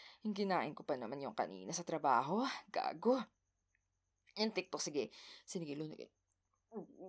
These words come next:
Okay mo lahat, ha? Kadiri ka, tangina.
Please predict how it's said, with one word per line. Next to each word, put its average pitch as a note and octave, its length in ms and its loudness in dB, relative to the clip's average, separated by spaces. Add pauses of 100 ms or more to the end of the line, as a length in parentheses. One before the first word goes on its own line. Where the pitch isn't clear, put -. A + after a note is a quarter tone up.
(1000)
Okay G3+ 320 12
mo A3+ 80 12
lahat, G#3 320 12
ha? D3 160 12 (480)
Kadiri B2 400 -2
ka, - 160 -6
tangina. - 400 4